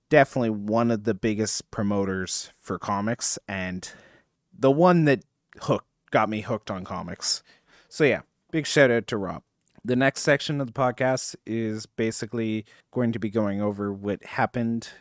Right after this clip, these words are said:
in the day, because this is gonna be weekday podcast, and the one thing I want to point out is that most of what I do isn't content, it's work. I work in a kitchen.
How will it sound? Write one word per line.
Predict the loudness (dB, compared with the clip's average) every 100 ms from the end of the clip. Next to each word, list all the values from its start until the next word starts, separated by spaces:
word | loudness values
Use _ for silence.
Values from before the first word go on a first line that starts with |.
| _
in | -4 -2 -4 -6
the | -6
day, | -2 -2 -2 -6 _ -16
because | -14 -12 -12 -12 -18 _
this | -8 -8
is | -4
gonna | 0 0 0
be | 0 0 -2 -6 _ _ _
weekday | 0 2 2 4 4
podcast, | 4 2 2 2 0 0 -4
and | -4 -4
the | -2
one | -2 -2
thing | -6 -4
I | -4
want | -2 -2 -4 -6
to | -6 -4 -2 -4 -8 -18 _ _ _
point | -4 -2 -2
out | -4 -6 -8
is | -6 -6 -6 -8 -4
that | -4 -4
most | -4 0 0 0
of | -2
what | 0 0
I | -2
do | -4 -6 -4 -6 -10 _ _ 2
isn't | 2 2 -4 -6 _ _ _
content, | -4 -4 -4 -8 -8 _
it's | -6 -6 -6 -6 -6 -8 -6
work. | -2 -2 -4 -14 -18 -20 -6
I | -6
work | -2 -4 -2
in | -4
a | -4 -6 -10 -6
kitchen. | -6 -6 -10 -10 -14